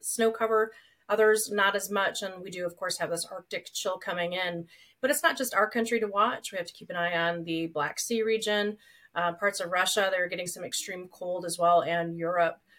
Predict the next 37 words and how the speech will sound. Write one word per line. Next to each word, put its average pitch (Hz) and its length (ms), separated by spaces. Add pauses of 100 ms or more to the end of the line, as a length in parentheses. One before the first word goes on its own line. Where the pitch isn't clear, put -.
(240)
Um, 196 280
but 226 120
I 247 60
think 370 180
with 415 120
the 269 80
report 240 420
today, 208 320
the 196 140
U 277 160
S 349 200
D 233 140
A 226 100
didn't 196 260
make 190 200
any 175 200
real 170 180
dramatic 170 500
changes 165 460
on 156 100
the 160 80
global 151 380
scene. 139 500 (460)
Um, 170 220
but 170 140
they 185 120
did 220 260
make 190 320
our 233 340
carryout 180 840 (260)
lower 180 640 (260)
because 202 360
of 165 260 (460)
old 226 300
crop 180 380 (640)
ending 220 260
stocks 170 480